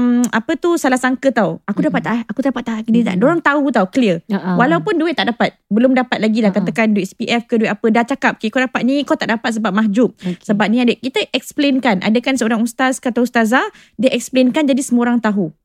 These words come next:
Speaker 1: Okey,
Speaker 2: Hmm.
Speaker 1: apa dia punya hak masing-masing. Kadang-kadang kita rasa macam benda sensitif tau.
Speaker 2: Mm-mm.
Speaker 1: "Tak nak, tak nak,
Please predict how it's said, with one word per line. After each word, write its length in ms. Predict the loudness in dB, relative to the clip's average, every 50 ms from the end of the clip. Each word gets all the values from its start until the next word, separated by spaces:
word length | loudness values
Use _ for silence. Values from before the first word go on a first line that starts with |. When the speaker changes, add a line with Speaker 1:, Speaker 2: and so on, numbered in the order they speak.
| _ _
Speaker 1:
Okey, 340 | -4 -2 0 2 2 2 2
Speaker 2:
Hmm. 80 | 2 0 0
Speaker 1:
apa 140 | 0 2 2
dia 100 | 0 0
punya 240 | 0 0 0 2 2
hak 120 | 0 0
masing-masing. 360 | 0 0 2 2 2 2 2
Kadang-kadang 320 | 0 0 0 -2 -2 -2 -4
kita 160 | -2 -2 0
rasa 140 | 0 0 0
macam 180 | -2 0 0 2
benda 140 | 2 2 2 2
sensitif 340 | 2 2 2 2 0 0 2
tau. 220 | 2 0 0 -2 -4
Speaker 2:
Mm-mm. 260 | -6 -6 -6 -4 -4 -4
Speaker 1:
"Tak 60 | -4 -6
nak, 200 | -6 -8 -12 -16
tak 120 | -16 -14 -14
nak, 120 | -14 -12